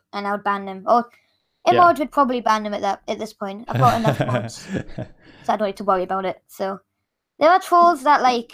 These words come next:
Speaker 1: you can't just agree with. There tro-, there's trolls that they will really troll you. They will, like, go really hard on you, and that's when
Speaker 2: Yeah.
Speaker 1: you just, you just ban them. It's, there's no point even trying to deal with it.
Speaker 2: Right.
Speaker 1: They've probably got their own problems, so,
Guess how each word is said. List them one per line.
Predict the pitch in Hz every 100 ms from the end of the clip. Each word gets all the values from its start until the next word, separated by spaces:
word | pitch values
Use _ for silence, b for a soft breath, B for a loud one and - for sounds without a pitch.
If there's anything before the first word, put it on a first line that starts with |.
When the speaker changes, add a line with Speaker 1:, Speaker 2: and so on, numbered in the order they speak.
| -
Speaker 1:
you | 233
can't | 269 285 269
just | 247 233
agree | 220 226 240
with. | 196 196 -
There | 240
tro-, | 247 277
there's | 254 269
trolls | - 302 269 220
that | 240 208 - _ _ _ _ _ _ _
they | 269 349
will | 359
really | 294 311 294
troll | - 254
you. | 214 185
They | 226
will, | 240 220
like, | 190 196 _ _ _ _ _ _ _ -
go | 233
really | 208 233 214 214
hard | 196 196
on | 190
you, | 185 - -
and |
that's | 311 -
when | 311
Speaker 2:
Yeah. |
Speaker 1:
you | 247
just, | 254 -
you | 302
just | 415 -
ban | 202 202
them. | 170 190
It's, | - - - _ _ _ _ _ _ _ _ _
there's | 269
no | 294 285
point | 247 240 214
even | 226 202
trying | - 220 208 202
to | - 190 185 _ _
deal | 196 185
with | -
it. | - _ -
Speaker 2:
Right. | 117 165 -
Speaker 1:
They've |
probably | - 214 196
got | 190
their | 196
own | 190
problems, | - 190 190 185 190
so, | - 196 190